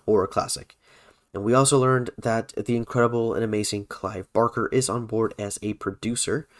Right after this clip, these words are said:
which is great news. I love the fact that he's gonna be attached to this. It gives it,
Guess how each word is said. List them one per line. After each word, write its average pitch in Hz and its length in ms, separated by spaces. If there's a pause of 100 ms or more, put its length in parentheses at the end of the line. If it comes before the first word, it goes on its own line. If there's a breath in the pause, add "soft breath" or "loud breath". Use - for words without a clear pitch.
(200 loud breath)
which - 100
is - 60
great 113 240
news. 107 320
I 98 60
love 104 320
the 113 80
fact 107 200
that 101 60
he's 104 120
gonna 104 120
be 98 80
attached 101 340
to 101 60
this. 98 280 (420 soft breath)
It 104 200
gives 107 340
it, 107 300